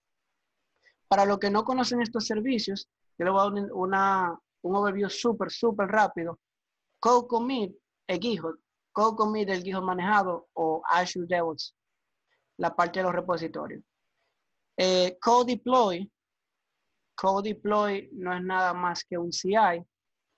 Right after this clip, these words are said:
Pues imagínense Jenkins, imagínense Travis, imagínense, eh, Azure DevOps,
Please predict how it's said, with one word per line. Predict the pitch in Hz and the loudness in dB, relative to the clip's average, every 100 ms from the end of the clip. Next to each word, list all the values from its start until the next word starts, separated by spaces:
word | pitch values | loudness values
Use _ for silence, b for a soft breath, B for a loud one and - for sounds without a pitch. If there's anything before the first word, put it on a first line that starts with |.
| _ _ _ _ | _ _ _ _
Pues | - 156 | -6 -2
imagínense | 160 170 175 196 202 165 | 0 0 0 -2 -2 -2
Jenkins, | 190 220 - 202 196 - | -2 -2 -2 -2 -4 -6
imagínense | 185 180 165 175 175 180 185 | -6 -2 -2 -2 -2 -2 -4
Travis, | 165 202 202 202 190 185 _ _ - | -4 2 4 2 -2 -8 _ _ -8
imagínense, | 175 165 175 185 185 190 185 185 185 180 180 175 | -4 -2 -2 -2 -4 -2 0 0 0 0 0 -4
eh, | - 170 165 160 | -2 -2 -2 -2
Azure | 156 160 190 196 190 | -2 0 -2 -4 -2
DevOps, | 202 202 202 208 - | 0 0 -4 -8 -14